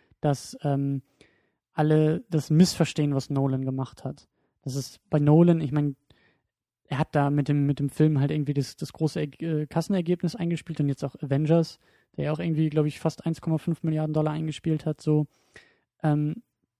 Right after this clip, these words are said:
Avengers haben wir noch nicht geguckt, muss man dazu sagen, aber so was ich auch irgendwie aus der Entfernung bisher mitgekriegt hab, liegt es einfach daran, dass Joss Whedon einfach auch ein fähiger Mensch war,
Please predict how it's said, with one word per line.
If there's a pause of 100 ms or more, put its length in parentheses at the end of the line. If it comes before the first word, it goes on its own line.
(460)
Avengers
haben
wir
noch
nicht
geguckt,
muss
man
dazu
sagen,
aber
so
was
ich
auch
irgendwie
aus
der
Entfernung (440)
bisher
mitgekriegt
hab,
liegt
es
einfach (100)
daran, (320)
dass
Joss
Whedon
einfach
auch
ein
fähiger
Mensch
war,